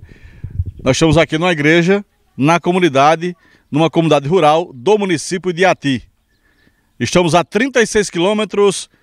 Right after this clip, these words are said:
de Bom Conselho. Mas antes de dizer em qual sítio eu estou, que eu já disse, o município que eu estou, né? E o que eu vim fazer aqui, eu peço pra você se inscrever no nosso canal no YouTube. Coloca Cláudio André, o Poeta. Vai aparecer aqui embaixo.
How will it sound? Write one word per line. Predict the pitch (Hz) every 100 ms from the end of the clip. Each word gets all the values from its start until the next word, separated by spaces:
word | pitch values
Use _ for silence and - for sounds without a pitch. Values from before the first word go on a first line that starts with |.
| _ _ _ _ _ _ _ _ _ _ _ 107
de | 175
Bom | 190 202
Conselho. | 185 151 139 120 92 _ _ _ _ _ _ _ _
Mas | 202 240 - -
antes | 285 320 311 - 254 202
de |
dizer | 202 202 143 180 202 190 _ _ _ _ _ _ _ - - -
em | 123
qual | 170 208
sítio | 190 208 233 233
eu | 185
estou, | - 180 202 226
que | -
eu |
já | 127 143
disse, | 135 180 -
o |
município | 135 135 120 160 -
que | 135
eu |
estou, | 123 - 214
né? | 202 220 - - _ _ _ _ _ -
E |
o | 214
que | 233
eu | 202
vim | 240
fazer | 233 226 175
aqui, | 202 - 233 285 240 _ _ _ _ _ _ _ _ _ _ _ _ _
eu | - 156
peço | 214 220
pra | 214
você | 208 175 214
se | 214
inscrever | 180 208 180 185
no | 202
nosso | 196 208 202
canal | - 190 185 208
no | 208
YouTube. | 214 151 202 214 160 151
Coloca | - 185 208 196 165
Cláudio | 170 190 220 214 196 202
André, | 170 165 202
o | 208
Poeta. | 190 190 180 165 143
Vai | 131 196
aparecer | 190 190 170 190
aqui | 165 190
embaixo. | 160 175 220 214 240 240